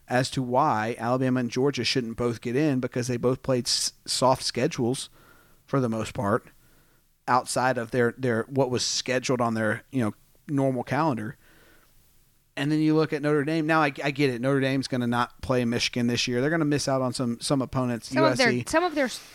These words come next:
Speaker 2: games that they play that make you go,
Speaker 1: But let me say
Speaker 2: "Okay."
Speaker 1: this. Let me ask this about Notre Dame. Notre Dame has a larger, what's the right word, cachet around them, a, a, a larger presence around them than even Georgia and Alabama.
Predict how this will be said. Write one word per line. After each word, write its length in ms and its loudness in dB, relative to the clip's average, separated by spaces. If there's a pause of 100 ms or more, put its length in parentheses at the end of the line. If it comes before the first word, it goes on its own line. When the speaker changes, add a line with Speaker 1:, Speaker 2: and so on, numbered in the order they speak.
(120)
Speaker 2:
games 280 0
that 140 -4
they 120 2
play 260 -2
that 180 2
make 220 -2
you 60 -6
go, 280 0 (160)
Speaker 1:
But 100 4
let 140 0
me 80 0
say 160 4
Speaker 2:
"Okay." 200 2
Speaker 1:
this. 280 -4 (200)
Let 120 -4
me 100 0
ask 220 2
this 320 -2
about 220 0
Notre 180 2
Dame. 400 -4
Notre 260 0
Dame 420 0
has 380 0 (120)
a 180 0
larger, 1040 0 (960)
what's 240 -4
the 60 2
right 120 4
word, 180 -4
cachet 580 0
around 340 2
them, 260 4
a, 40 -2
a, 340 -2
a 80 -2
larger 460 2
presence 520 -2
around 260 2
them 180 0
than 120 0
even 380 0
Georgia 340 0
and 100 0
Alabama. 420 0